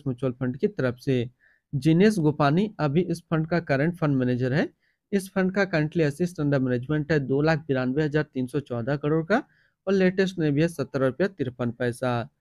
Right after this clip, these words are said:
बात करते हैं Axis Nifty Next फिफ्टी Index Fund Direct Growth। ये एक काफ़ी हाई रिस्क म्यूचुअल फंड है। इसमें मिनिमम एसआईपी अमाउंट एक सौ रुपये का सेट किया गया है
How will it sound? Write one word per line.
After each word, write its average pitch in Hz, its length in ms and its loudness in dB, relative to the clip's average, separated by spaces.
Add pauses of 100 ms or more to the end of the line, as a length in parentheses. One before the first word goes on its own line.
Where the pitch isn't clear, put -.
(340)
बात 165 300 4
करते 196 240 0
हैं 156 260 0
Axis 202 220 -6 (100)
Nifty 170 320 2
Next 151 240 2
फिफ्टी 156 440 -4
Index 139 180 2
Fund 143 240 -2
Direct 131 260 2
Growth। 147 240 2 (420)
ये 185 240 4
एक 180 180 -2
काफ़ी 127 320 0
हाई 139 260 0
रिस्क 170 260 0
म्यूचुअल 147 280 0
फंड 135 280 -2
है। 269 120 0 (400)
इसमें 156 260 0
मिनिमम 180 420 2 (100)
एसआईपी 147 420 0
अमाउंट 160 300 0
एक 135 180 -2
सौ 165 120 0
रुपये 156 180 0
का 165 140 -2
सेट 147 260 -2
किया 143 200 0
गया 143 220 2
है 285 100 -2